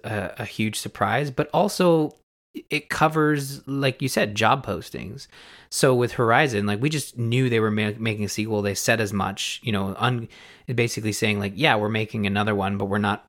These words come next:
ready to announce it." And when those job postings came out, like, of course it was for Horizon two.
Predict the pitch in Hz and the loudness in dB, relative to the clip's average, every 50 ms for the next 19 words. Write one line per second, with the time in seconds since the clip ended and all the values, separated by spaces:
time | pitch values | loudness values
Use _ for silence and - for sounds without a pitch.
0 | - 120 113 101 98 95 101 101 92 95 98 101 104 110 120 117 - - 95 95 | -2 0 0 0 0 -2 -4 -4 -4 -4 -2 0 0 0 0 -2 -4 -6 -6 -4
1 | 101 - - - - - - - - _ - 117 110 107 107 107 107 104 104 - | -4 -6 -8 -12 -20 -20 -20 -20 -14 _ -2 0 0 2 2 2 0 0 0 0
2 | 117 104 101 107 104 117 107 101 - 107 101 101 - - - 107 98 98 98 104 | 0 0 0 -2 -2 -2 -4 -4 -2 -4 -4 -4 -4 -6 -4 -4 -2 0 0 0
3 | 104 107 107 - 110 - - - 139 131 123 - - 104 101 104 101 - - - | 0 -2 -2 -4 -6 -6 -2 0 2 2 2 0 0 -2 0 0 -2 -4 -4 -4
4 | 101 95 92 85 - - 113 101 98 95 98 98 95 95 95 - - 98 92 95 | -4 -4 -6 -6 -4 -2 0 0 2 0 -2 -2 -4 -6 -4 -4 -4 -4 -2 -2
5 | 101 120 | -2 -4